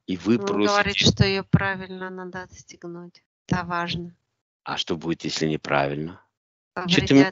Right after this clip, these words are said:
Speaker 1: мне
Speaker 2: повредить орган может.
Speaker 1: А что это
Speaker 2: Но
Speaker 1: за констру-
Speaker 2: получается, её надо рассинхронизировать.
Speaker 1: Грей, Грей, я, я это всё понимаю. Я, что это за конструкция, что может повредить? Я такого ещё не слышал.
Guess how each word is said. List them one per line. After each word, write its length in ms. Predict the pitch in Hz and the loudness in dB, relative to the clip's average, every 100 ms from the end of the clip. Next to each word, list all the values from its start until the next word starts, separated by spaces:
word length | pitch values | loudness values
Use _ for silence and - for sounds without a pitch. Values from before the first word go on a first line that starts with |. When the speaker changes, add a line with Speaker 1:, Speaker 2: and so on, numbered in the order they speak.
| - | 0
Speaker 1:
мне 80 | - _ _ | -14 _ _
Speaker 2:
повредить 680 | - 175 - - 196 - 196 | -2 4 4 2 -2 -8 -8
орган 420 | 185 180 180 180 | -8 -8 -8 -6
может. 340 | 175 175 - _ _ _ _ _ - | -8 -8 -10 _ _ _ _ _ -4
Speaker 1:
А 120 | 110 | -2
что 160 | - 208 | 4 4
это 140 | 190 | 4
Speaker 2:
Но 40 | 156 | 4
Speaker 1:
за 120 | 165 | 4
констру- 360 | - 175 - | 6 4 4
Speaker 2:
получается, 360 | 214 208 - - | 6 4 2 -2
её 180 | 190 190 | 0 0
надо 320 | 190 190 185 | -2 -4 -6
рассинхронизировать. 1400 | 180 180 - 160 185 - 185 180 180 185 190 190 180 180 - | -6 -10 -12 -14 -16 -16 -14 -12 -12 -12 -12 -10 -12 -14 -14
Speaker 1:
Грей, 600 | 107 123 156 156 110 98 | 0 6 8 8 8 6
Грей, 300 | 101 151 123 | 6 6 6
я, 220 | 160 226 240 | 8 6 6
я 200 | 220 214 | 6 6
это 160 | 214 | 4
всё 180 | 190 208 | 0 -2
понимаю. 540 | 202 202 190 165 160 | 0 0 4 4 4
Я, 60 | 170 | 2
что 180 | - 202 | 0 -2
это 160 | 190 | 0
за 120 | 170 180 | 2 2
конструкция, 600 | 170 - 165 160 - 156 | 2 0 -4 -4 -2 -2
что 180 | - | -2
может 240 | 151 135 123 | -2 -4 -4
повредить? 560 | 139 131 123 95 92 | -4 -2 -4 -6 -2
Я 80 | 110 | 0
такого 300 | 139 - 160 | 0 -2 -4
ещё 200 | 151 151 | -2 -2
не 100 | 151 | -2
слышал. 480 | - 117 90 - | 0 0 0 -4